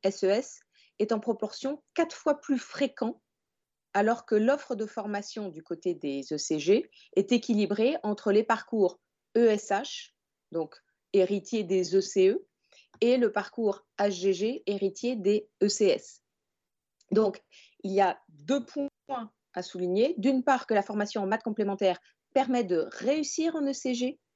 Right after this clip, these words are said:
et d'autre part, que la voie E C G prépare à des écoles de commerce et de management qui forment des cadres du monde contemporain pour laquelle la connaissance de ces enjeux géopolitiques et des grandes questions contemporaines est importante. Donc, il y a véritablement là un point important.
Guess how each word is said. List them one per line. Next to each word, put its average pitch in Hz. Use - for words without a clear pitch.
et 269
d'autre 254
part, 233
que 262
la 240
voie 208
E -
C 196
G 220
prépare 220
à 190
des 185
écoles 185
de 175
commerce 175
et 170
de 165
management 160
qui 196
forment 233
des 196
cadres 247
du 185
monde 185
contemporain 170
pour 269
laquelle 254
la 151
connaissance 320
de 254
ces 233
enjeux 226
géopolitiques 190
et 254
des 185
grandes 294
questions 247
contemporaines 202
est 214
importante. -
Donc, 208
il 233
y -
a -
véritablement 208
là 214
un 180
point 180
important. -